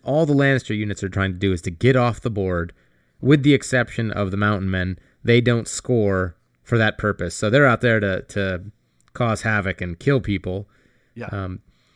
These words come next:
Speaker 2: They
Speaker 1: yeah.
Speaker 2: can't leave.
Speaker 1: I'm really excited to see how this plays out, this scenario, because some of the units on that list, if you look at the recommended list,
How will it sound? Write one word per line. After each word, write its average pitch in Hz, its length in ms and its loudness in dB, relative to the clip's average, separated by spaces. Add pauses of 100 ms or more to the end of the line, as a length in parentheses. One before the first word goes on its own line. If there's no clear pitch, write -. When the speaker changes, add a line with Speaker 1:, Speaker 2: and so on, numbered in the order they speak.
(720)
Speaker 2:
They 110 100 -8
Speaker 1:
yeah. 156 180 2
Speaker 2:
can't 147 220 -4
leave. 95 360 -20
Speaker 1:
I'm 147 200 4
really 180 140 6
excited 156 320 2
to 123 40 0
see 151 220 0
how 131 180 -4
this 110 180 -4
plays 113 380 -2
out, 170 240 -2
this 95 120 -8
scenario, 120 460 -2
because 101 420 -2
some 151 200 -2
of 208 80 -4
the 202 80 -2
units 185 360 0
on 110 200 0
that 101 220 0
list, 143 320 -2
if 98 80 -8
you 135 100 -2
look 151 140 -2
at 139 100 -4
the 104 80 -2
recommended 113 580 -2
list, 110 400 -6